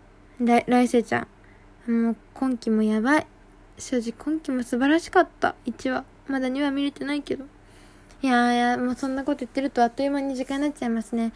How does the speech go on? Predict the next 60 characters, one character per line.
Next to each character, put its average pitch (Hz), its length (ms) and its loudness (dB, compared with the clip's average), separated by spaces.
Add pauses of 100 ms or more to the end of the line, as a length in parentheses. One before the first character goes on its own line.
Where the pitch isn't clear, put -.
(340)
十 302 160 4
二 - 20 8 (140)
分 302 160 4
短 269 500 2
い 302 40 4
ね。 226 260 0 (2000)
う 240 80 -2
ん、 226 220 2
話 247 340 2
が 294 120 4
ど 247 120 -4
ち 277 160 -6
ら 302 120 4
か 339 120 6
っ 330 80 0
た 254 100 -2
け 226 140 -2
ど、 226 200 0
と 247 120 -4
り 247 100 0
あ 294 140 2
え 285 60 0
ず、 285 260 -2 (360)
あ 233 120 0
の 220 500 2
ー、 - 220 -4
独 302 120 6
り 320 100 4
身 285 160 0
の 233 480 2
孤 254 100 -4
独 247 260 -4
な 269 200 -2
女 277 240 -2
は 240 80 2
夜 226 180 2
中 269 280 -2
に 240 180 0
ハ 269 160 0
ン 254 40 -4
サ 262 100 -4
ム 233 100 0
見 226 140 -2
て、 - 100 -8
推 226 100 -4
し 240 140 -6
見 233 140 -2
て、 226 160 -2
キ 262 120 -6
ャ 247 40 0
ー 233 40 -4
キ 233 120 -6
ャ - 20 -2
ー 226 220 -4
騒 233 120 0
い 214 40 -4
で 220 80 -8
ま - 160 -10
し - 100 -16
た。 - 80 -12